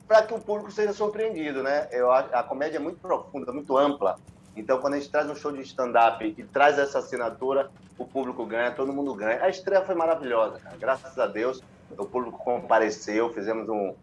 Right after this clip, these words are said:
é, mandar até um beijo pra seb, né, que tá fazendo nossa assessoria de imprensa, conseguiu uma divulgação bastante intensa, o público abraçou. Existe também uma saudade do público de tá no, em eventos presenciais, de ver as pessoas, de ver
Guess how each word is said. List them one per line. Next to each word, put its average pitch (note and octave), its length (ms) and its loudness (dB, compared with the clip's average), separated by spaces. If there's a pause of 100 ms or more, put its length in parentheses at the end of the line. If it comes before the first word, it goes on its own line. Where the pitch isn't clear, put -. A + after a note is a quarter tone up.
(300)
é, G2+ 80 -2
mandar A2 220 4
até B2 160 4
um A#2 160 2
beijo A#2+ 240 -2
pra A2+ 220 4
seb, A#2+ 400 0
né, A2+ 120 0
que A#2 100 -10
tá A2+ 120 -2
fazendo A2+ 260 -4
nossa G#2 320 -2
assessoria G#2 400 -8
de G#2 60 -10
imprensa, A2+ 520 -4
conseguiu G2+ 560 -4 (400)
uma G2+ 120 0
divulgação G2+ 500 0
bastante G2+ 340 0
intensa, A2+ 420 -4
o - 40 -10
público A#2 260 -2
abraçou. A2+ 540 4 (160)
Existe F3 560 -2
também E3+ 640 4
uma E3 160 4
saudade D3+ 580 2
do A2 120 -8
público F#2+ 680 -12
de B2 140 -12 (120)
tá C3+ 240 6
no, A2+ 240 -2
em A2+ 200 -6
eventos G#2 320 -6
presenciais, G2 640 0
de G2+ 80 -8
ver A2+ 320 2
as G2 100 0
pessoas, G2+ 560 -4
de G#2+ 100 -2
ver A2 420 0